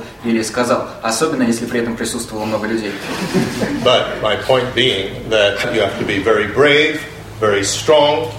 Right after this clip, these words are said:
Speaker 2: in order to endure that type of, uh, training.
Speaker 1: Но я здесь говорю о том, что для того, чтобы выдержать подобную подготовку, нужно быть очень мужественным и сильным человеком.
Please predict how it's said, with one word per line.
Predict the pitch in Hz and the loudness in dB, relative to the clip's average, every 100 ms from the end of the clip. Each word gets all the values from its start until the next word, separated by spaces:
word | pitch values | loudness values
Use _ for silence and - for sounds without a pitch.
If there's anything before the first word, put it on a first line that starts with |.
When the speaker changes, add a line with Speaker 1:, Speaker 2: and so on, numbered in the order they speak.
| - - - - - - - - - | -12 -14 -12 -12 -12 -10 -10 -4 0
Speaker 2:
in | 113 | 4
order | 117 113 113 | 4 4 2
to | - 135 120 113 120 127 | 0 0 2 2 2 0
endure | 123 143 208 180 | 2 4 6 4
that | 98 90 | 2 -2
type | - 131 147 | -2 -2 0
of, | 143 - | -2 -2
uh, | 143 139 139 139 135 | 0 2 2 0 -2
training. | - 139 107 87 87 - - - - - 113 | 0 0 0 -4 -10 -18 -20 -20 -20 -12 -4
Speaker 1:
Но | 113 110 104 | 0 2 0
я | 101 127 | 0 0
здесь | 143 127 | -2 -4
говорю | 117 113 110 | -4 -2 -2
о | |
том, | 120 113 | -2 -6
что | - 110 | -6 -6
для | 101 | -6
того, | 98 107 | -4 -4
чтобы | 101 101 104 | -4 -6 -8
выдержать | 101 127 151 151 113 | -4 -2 -2 -2 -4
подобную | - - 101 101 98 | -6 -4 -4 -6 -8
подготовку, | 101 107 104 110 - 104 | -6 -4 -4 -6 -6 -8
нужно | 104 110 | -8 -6
быть | 101 101 | -8 -6
очень | 113 - 104 - - - | -6 -6 -8 -14 -12 -4
мужественным | 151 147 - 113 104 - | -2 -2 -4 -6 -6 -4
и | |
сильным | 110 - 131 104 | -4 -2 -2 -2
человеком. | - 104 101 98 | -4 -6 -6 -8